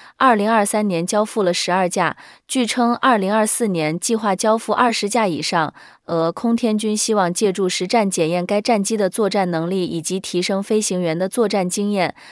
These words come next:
俄目前面对的是北约支持的乌克兰军队，尤其是空中作战，几乎是与北约作战。另外一方面，K H六九导弹进入比较稳定的生产阶段，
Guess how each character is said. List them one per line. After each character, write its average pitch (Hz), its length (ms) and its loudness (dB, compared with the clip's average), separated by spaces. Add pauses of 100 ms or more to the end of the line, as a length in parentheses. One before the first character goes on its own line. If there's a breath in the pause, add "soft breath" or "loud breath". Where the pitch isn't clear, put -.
(140 loud breath)
俄 202 120 2
目 240 160 4
前 208 200 0
面 214 220 2
对 202 160 2
的 165 240 2
是 - 160 -4
北 170 240 2
约 214 200 2
支 254 240 -4
持 196 200 -2
的 175 140 0
乌 190 140 -2
克 208 180 0
兰 170 180 0
军 214 220 -2
队， 202 240 0 (560)
尤 185 180 4
其 208 160 2
是 202 140 0
空 208 220 -2
中 208 160 -2
作 196 160 2
战， 170 280 0 (240 loud breath)
几 - 160 0
乎 226 180 2
是 226 140 0
与 196 140 2
北 185 180 4
约 180 180 0
作 196 200 0
战。 196 260 2 (600)
另 233 120 0
外 220 140 4
一 190 100 2
方 180 200 -2
面 175 260 -2 (320 loud breath)
，K 185 280 4
H 180 160 -6
六 214 140 2
九 185 180 0
导 165 220 2
弹 170 260 0
进 202 200 -4
入 190 120 -2
比 170 140 -6
较 196 140 0
稳 160 200 0
定 214 200 -2
的 180 120 0
生 202 160 -4
产 202 220 -4
阶 170 160 -2
段， 170 280 -2